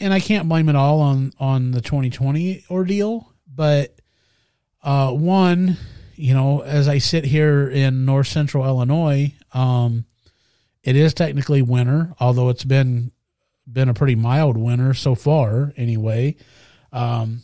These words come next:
it's not been super cold, but we've, you know, we've had, I don't know, well, up until yesterday,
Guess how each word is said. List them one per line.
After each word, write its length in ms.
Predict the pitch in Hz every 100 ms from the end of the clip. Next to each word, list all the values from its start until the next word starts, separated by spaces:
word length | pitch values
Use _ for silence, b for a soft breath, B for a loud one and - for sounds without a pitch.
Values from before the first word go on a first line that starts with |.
| _
it's 160 | - -
not 180 | 135 120
been 180 | 131 127
super 320 | - 127 120
cold, 440 | - 139 135 165 B B B B -
but 160 | 180 175
we've, 260 | 190 180 -
you 80 | 180
know, 80 | 170
we've 160 | 185
had, 460 | 202 208 190 175 156 B B B
I 140 | 107 127
don't 180 | 147
know, 100 | 131 -
well, 420 | 127 131 127 123 -
up 140 | 135
until 180 | 127 123
yesterday, 560 | 120 143 - 107 110